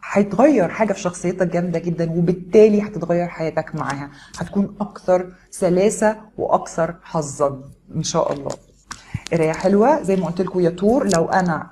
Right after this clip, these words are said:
آه، صح في موضوع المحنة أو الأزمة اللي أنت بتعدي بيها دلوقتي، حلها الصلاة.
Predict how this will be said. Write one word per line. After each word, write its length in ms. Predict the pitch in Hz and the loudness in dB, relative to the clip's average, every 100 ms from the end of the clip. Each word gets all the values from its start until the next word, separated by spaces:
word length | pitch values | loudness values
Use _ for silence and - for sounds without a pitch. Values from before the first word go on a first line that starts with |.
| - | -6
آه، 180 | 156 151 | -4 -2
صح 400 | - - - - | 0 -2 -2 -6
في 80 | |
موضوع 500 | 175 170 160 190 147 | -2 0 2 2 2
المحنة 480 | - 165 196 202 165 | 0 0 0 0 -6
أو 320 | - 180 180 | 0 2 2
الأزمة 440 | 170 156 208 202 160 | 0 0 0 0 0
اللي 120 | 180 | -2
أنت 120 | 196 | -2
بتعدي 420 | 175 170 180 190 | -4 -2 0 0
بيها 180 | 180 226 | -2 -4
دلوقتي، 640 | 208 175 196 208 - 359 - _ _ - - _ - | -2 2 2 2 -2 -2 -4 _ _ -20 -20 _ -12
حلها 600 | - 165 160 175 208 269 - - | -6 0 2 2 2 -4 -8 -20
الصلاة. 800 | - - - 151 147 147 151 | -20 -12 -8 -4 -4 -4 -6